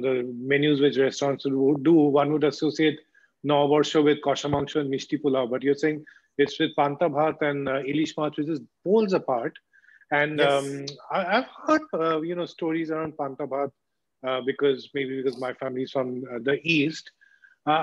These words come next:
Speaker 1: ironically, um, you know, as a kid, I would turn my nose up at all of this. So I have not had the Bengali, uh, panta bhat yet, but I've had the Oriya pakhala bhat. And when I went to, uh, Cochin, I had the Kerala, uh, uh,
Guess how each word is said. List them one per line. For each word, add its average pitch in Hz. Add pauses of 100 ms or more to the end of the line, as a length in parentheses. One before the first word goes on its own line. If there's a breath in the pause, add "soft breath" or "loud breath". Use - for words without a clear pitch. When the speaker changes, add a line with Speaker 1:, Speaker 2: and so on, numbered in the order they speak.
(140)
Speaker 1:
ironically, 254
um, 156 (140)
you 196
know, 220
as 151
a 156
kid, 165
I 165
would 147
turn 135
my 139
nose 135
up 143
at 143 (120)
all 131
of 135
this. 185 (480)
So 190
I 156
have 202
not 254 (140)
had 170 (100)
the 214 (320)
Bengali, 143
uh, 139
panta 135
bhat 135 (460)
yet, 147 (600)
but 147
I've 165
had 170
the 185
Oriya 151
pakhala 151
bhat. 135 (640)
And 143
when 143
I 156
went 156
to, 156
uh, 131
Cochin, 143
I 143
had 143
the 151
Kerala, 139 (880)
uh, 120
uh, 117